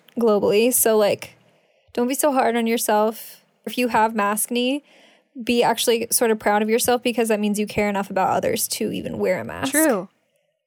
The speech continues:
Speaker 1: So don't feel ashamed of it.
Speaker 2: Wear a mask when you're going outside, and then put a face mask on your maskne at night to, to chillax and watch, um, what should people watch?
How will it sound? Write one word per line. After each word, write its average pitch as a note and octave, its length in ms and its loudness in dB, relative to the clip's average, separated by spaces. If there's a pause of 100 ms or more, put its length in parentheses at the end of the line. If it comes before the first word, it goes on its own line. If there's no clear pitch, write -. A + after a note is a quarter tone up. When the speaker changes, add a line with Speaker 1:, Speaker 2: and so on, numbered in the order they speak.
Speaker 1:
So G#3+ 640 0 (240)
don't A3+ 220 -2
feel A#3+ 140 4
ashamed A#3 420 0
of G#3 140 -2
it. - 260 -4 (240)
Speaker 2:
Wear A#3+ 300 2
a C4+ 40 2
mask C4 400 -2
when C4 100 0
you're B3+ 100 0
going B3 240 2
outside, B3 680 0
and C4 80 0
then C4 280 0 (260)
put B3 200 0
a A#3+ 160 4
face A#3+ 300 0
mask B3+ 300 0
on B3 160 2
your B3+ 100 -2
maskne A3 580 -2
at G3 160 -2
night B3 360 0
to, G3+ 360 2 (300)
to A#3+ 120 -2
chillax A3+ 840 0
and G3+ 200 0
watch, G3+ 440 0
um, F#3+ 460 -2 (800)
what G#3+ 140 -2
should G#3+ 160 -8
people F#3 300 -2
watch? E3+ 480 -10